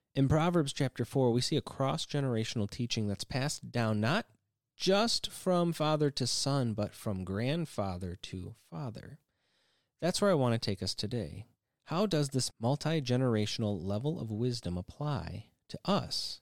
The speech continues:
as parents? There are actually three parental instructions in this chapter, so I'm gonna cover each of those three and then end with some walking wisdom. So first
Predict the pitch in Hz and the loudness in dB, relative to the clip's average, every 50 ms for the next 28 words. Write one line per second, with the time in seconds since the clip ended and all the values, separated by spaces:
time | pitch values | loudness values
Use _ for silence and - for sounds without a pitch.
0 | _ _ - 127 120 - - - 170 151 90 - - _ - - - - _ _ | _ _ -10 -10 -8 -8 -6 -6 -6 -6 -6 -8 -12 _ -14 -14 -14 -16 _ _
1 | _ _ _ _ _ _ _ _ _ _ _ _ _ _ _ _ _ _ _ _ | _ _ _ _ _ _ _ _ _ _ _ _ _ _ _ _ _ _ _ _
2 | 135 175 190 - 165 170 165 147 - 147 139 135 - - 139 123 117 107 - - | 2 2 4 4 4 4 4 4 2 0 0 0 0 2 4 4 4 2 2 2
3 | 156 147 139 143 156 170 180 190 - - - 131 117 113 110 117 127 - 143 139 | 2 4 4 4 4 4 4 2 0 0 0 0 2 2 2 2 2 0 0 0
4 | 120 113 107 - - 117 110 - - - 110 101 110 104 104 98 - - - 104 | 0 0 0 0 2 2 0 0 0 -2 -2 0 0 0 0 0 -2 -2 -2 -2
5 | 92 - - 92 90 - 110 120 160 214 240 226 - - 202 185 180 - 170 165 | -2 -2 -4 -4 -2 0 0 2 2 2 2 2 2 2 2 2 2 0 0 -2
6 | - - 160 143 127 120 127 139 165 175 - - - 151 147 139 117 117 120 123 | 0 0 0 2 4 4 4 4 4 2 0 0 2 2 2 4 4 4 4 4
7 | 123 151 175 165 180 175 170 160 147 143 131 - - 131 123 120 113 113 117 - | 4 2 2 2 0 0 2 2 0 0 0 0 0 0 2 2 2 2 0 0
8 | 143 143 143 131 107 101 107 113 107 113 123 - - 101 90 - - - - 220 | 0 0 2 2 2 2 2 2 0 0 0 0 0 -2 -2 -4 -6 -2 0 2
9 | 196 135 135 - - - | 2 2 0 -2 -6 -6